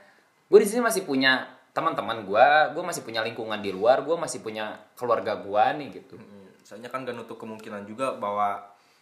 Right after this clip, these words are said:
Speaker 2: suatu saat mereka mau nikah atau tunangan ada butuhnya juga ke kita gitu kan.
Speaker 1: Benar.
Speaker 2: Kalau
Speaker 1: Benar banget.
Speaker 2: misalnya kita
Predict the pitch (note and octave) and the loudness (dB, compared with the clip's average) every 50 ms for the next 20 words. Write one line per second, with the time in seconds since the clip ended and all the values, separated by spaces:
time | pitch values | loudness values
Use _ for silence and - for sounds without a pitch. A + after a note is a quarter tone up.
0 | _ _ _ - A#2 G#2+ G#2+ A#2 A2 - A2+ F#2+ - G2+ A2 - B2+ A2 G#2+ G#2+ | _ _ _ -16 -14 -14 -14 -14 -14 -10 -10 -6 -4 -4 -4 -4 -6 -10 -10 -10
1 | - - A2 G#2+ G#2+ G#2 G#2 G#2+ G#2+ G#2+ - A#2+ G#2+ G#2+ - G#2+ - A2+ G#2+ G#2+ | -8 -8 -10 -8 -8 -10 -10 -12 -14 -14 -10 -10 -10 -10 -10 -14 -14 -12 -10 -10
2 | G#2+ G#2 G#2+ B2 A#2+ A2+ A2 G#2+ G#2+ A2+ A2 A2+ A2 A2 A2 A2 A#2 A#2 B2 A#2 | -8 -8 -6 -6 -6 -6 -8 -8 -10 -12 -14 -14 -14 -14 -14 -14 -10 -8 -8 -8
3 | - A2+ G#2+ G#2+ G2 - G2+ G2+ - G#2+ A2 A2+ A2 A2+ G#2+ G#2 G2+ - - - | -10 -12 -16 -18 -16 -16 -16 -16 -14 -12 -10 -8 -6 -6 -4 -6 -6 -8 -12 -20
4 | - _ _ _ _ _ _ - A2+ A#2+ B2 A#2+ - B2+ - B2+ B2 B2 B2+ B2 | -20 _ _ _ _ _ _ -4 0 0 2 2 0 -2 -2 -6 -6 -6 -8 -8
5 | - B2+ B2 - A#2+ A#2 A2+ A#2 - - | -10 -10 -4 0 2 2 2 2 0 -4